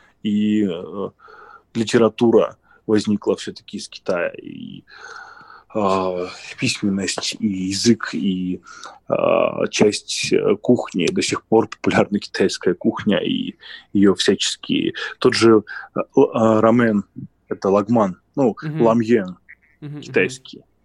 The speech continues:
Speaker 2: А, правда?
Speaker 1: И даже там иероглифы те же самые. Ну да, то есть это у уйгуров лагман, у китайцев ламьен, как-то там ламьон,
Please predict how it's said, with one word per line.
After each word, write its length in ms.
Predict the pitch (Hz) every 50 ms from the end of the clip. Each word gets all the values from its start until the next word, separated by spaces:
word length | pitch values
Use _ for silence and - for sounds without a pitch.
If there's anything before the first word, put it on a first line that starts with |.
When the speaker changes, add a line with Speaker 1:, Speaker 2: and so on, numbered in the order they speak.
| _ _
Speaker 2:
А, 220 | 147 156 160 151
правда? 500 | 156 - 143 180 208 214 170 127 107 110 113 _ _ _ _ _ -
Speaker 1:
И 80 | 113
даже 280 | 104 110 113 - 107 98
там 180 | - 92 87 92
иероглифы 420 | 98 135 151 135 123 - - 107
те 160 | - - 104
же 80 | 98 - _
самые. 440 | - - - 85 78 76 - - _ _ - - - - - -
Ну 140 | 135 156 151
да, 260 | 123 139 135 113 95
то 120 | - -
есть 200 | 98 90 - -
это 100 | 98 -
у 80 | 104 101
уйгуров 560 | 110 123 127 123 151 185 175 139 110 - -
лагман, 520 | 120 107 101 107 117 139 170 196 208 190 - _ - - - _ -
у 60 | 110
китайцев 640 | 101 - 104 - 117 117 110 110 - 104 98 _ - -
ламьен, 600 | 101 101 95 98 98 98 117 135 135 135 147 143 _ _ - _ _ _ _ _
как-то 280 | - 90 - - - 95
там 220 | - 85 80 82
ламьон, 520 | 87 90 92 95 90 98 101 101 104 101